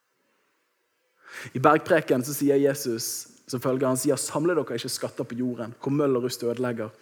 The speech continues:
og hvor tyver bryter seg inn og stjeler. Men samle dere skatter i himmelen, der hverken møll eller rust ødelegger. For hvor deres skatt er, der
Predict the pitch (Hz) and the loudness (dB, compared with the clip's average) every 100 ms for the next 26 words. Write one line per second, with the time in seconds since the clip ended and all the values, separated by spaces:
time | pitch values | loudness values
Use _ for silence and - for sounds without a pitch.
0 | - - 131 143 - 131 131 131 123 117 | -20 -14 -6 -6 -4 -2 0 0 -2 -4
1 | 113 117 117 110 113 110 110 - - - | -6 -4 -4 -4 -8 -6 -8 -10 -18 -20
2 | - - 127 - 143 156 120 117 - 110 | -16 -8 -6 -4 -2 -2 -4 -8 -12 -14
3 | - 117 95 104 113 101 101 - - - | -12 -10 -8 -6 -6 -6 -12 -20 -20 -8
4 | 131 104 113 117 - 113 143 120 107 107 | -6 -4 -8 -10 -6 -4 -4 -6 -8 -10
5 | 104 107 120 - - - - - - 110 | -12 -10 -8 -8 -10 -18 -20 -20 -4 -2
6 | 110 127 120 110 101 - 127 - 190 127 | -2 -2 -2 -4 -8 -8 -8 -4 -2 -4
7 | 117 120 - - - - - - 104 98 | -6 -10 -8 -8 -8 -12 -14 -14 -12 -14
8 | _ - - - _ 156 127 | _ -20 -20 -20 _ -8 -6